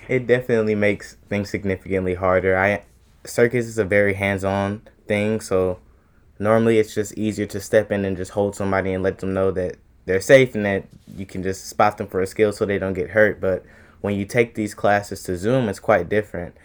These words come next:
And with everything going on in, <laughs> in life, this was quite a challenge for me during the summer, which I have finally adapted to. But I, we started, I, I've been teaching them handstands over the summer since around, uh,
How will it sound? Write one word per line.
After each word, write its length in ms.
And 460
with 240
everything 400
going 220
on 160
in, 320
<laughs> 120
in 200
life, 320
this 140
was 160
quite 300
a 80
challenge 580
for 220
me 180
during 220
the 80
summer, 400
which 220
I 300
have 300
finally 380
adapted 540
to. 160
But 280
I, 140
we 140
started, 340
I, 200
I've 140
been 140
teaching 320
them 300
handstands 640
over 200
the 100
summer 280
since 260
around, 800
uh, 360